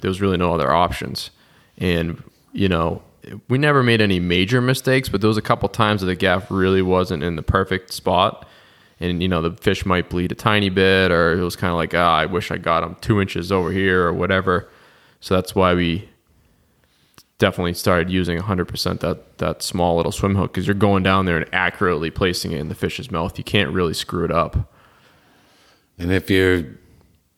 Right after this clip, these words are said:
Speaker 2: if you can, the fish is coming in pretty green, swimming good, don't even bend over trying to get that thing in there. Swim 'em on the hook.
Speaker 1: Yep.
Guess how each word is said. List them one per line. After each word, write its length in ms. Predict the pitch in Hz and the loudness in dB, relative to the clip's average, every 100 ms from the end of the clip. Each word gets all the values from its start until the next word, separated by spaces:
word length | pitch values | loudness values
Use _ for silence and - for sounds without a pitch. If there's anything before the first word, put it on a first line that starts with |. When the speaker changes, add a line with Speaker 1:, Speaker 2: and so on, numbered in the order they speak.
| _ _ _ - - | _ _ _ -20 -12
Speaker 2:
if 180 | 90 87 | -8 -4
you 140 | 90 | -2
can, 260 | - 107 - - - | 0 0 -2 -10 -6
the 100 | 98 | 0
fish 280 | - 131 104 | 2 2 -2
is 60 | |
coming 340 | - 113 104 104 | -2 0 2 2
in 260 | 104 101 | 2 0
pretty 240 | - 98 87 | 0 -2 0
green, 400 | 87 104 104 98 | 0 2 2 0
swimming 440 | - 101 95 92 | -2 0 0 0
good, 460 | 87 98 90 82 - - - - _ _ _ _ _ _ _ _ _ _ _ _ - | 2 2 2 -4 -8 -16 -20 -20 _ _ _ _ _ _ _ _ _ _ _ _ -10
don't 200 | - 110 | -4 0
even 240 | 127 123 101 | 2 2 2
bend 260 | 101 95 | 2 4
over 300 | 90 87 85 | 4 4 2
trying 280 | 82 87 82 | 0 -2 -2
to 60 | 76 | 0
get 200 | 80 - | -2 0
that 220 | 80 76 | 0 0
thing 200 | 73 76 | -2 -2
in 120 | 76 | -2
there. 160 | 71 73 | -2 -4
Swim 320 | - 82 92 | -2 -2 0
'em 140 | 90 90 | 0 2
on 180 | 87 87 | 2 0
the 100 | 73 | 0
hook. 380 | 80 80 - - _ - - | 0 -2 -6 -20 _ -18 -10
Speaker 1:
Yep. 200 | 92 | -8